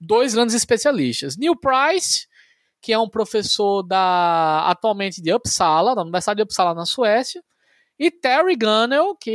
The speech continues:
eu tive a sorte de, de estar pertinho dele na Islândia, é um grande amigo.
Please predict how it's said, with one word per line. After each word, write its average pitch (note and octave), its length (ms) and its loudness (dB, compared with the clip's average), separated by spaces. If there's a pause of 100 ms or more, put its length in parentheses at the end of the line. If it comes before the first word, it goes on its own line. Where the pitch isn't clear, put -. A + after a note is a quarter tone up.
eu C#4 200 -2
tive C4+ 420 0
a A#3+ 80 2
sorte A3+ 540 -2
de, G3+ 460 -14
de D#3 280 -20 (140)
estar G#3 320 -4
pertinho B3+ 560 -4
dele G3 400 0
na G#3+ 160 0
Islândia, G3 640 -2 (640)
é F3+ 80 -4
um A3 80 -2
grande A3 280 0
amigo. F3+ 480 -2